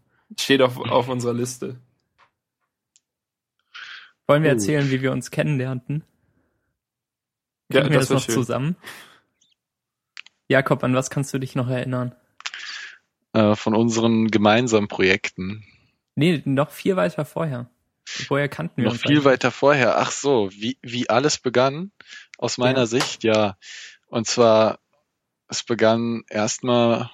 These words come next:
Speaker 3: mit dem Driver, mit dem Driver fünfzehn null drei, der, ähm,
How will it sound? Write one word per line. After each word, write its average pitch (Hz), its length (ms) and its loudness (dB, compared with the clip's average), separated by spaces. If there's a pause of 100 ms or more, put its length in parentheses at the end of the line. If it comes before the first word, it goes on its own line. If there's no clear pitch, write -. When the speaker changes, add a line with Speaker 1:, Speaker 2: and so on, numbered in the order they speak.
(140)
Speaker 3:
mit 110 200 -8
dem 104 240 -2
Driver, 101 720 0 (720)
mit - 160 -14
dem 104 140 -4
Driver 104 400 0
fünfzehn 110 460 -8
null 101 120 -4
drei, 101 420 -6 (760)
der, 107 400 6
ähm, 107 320 0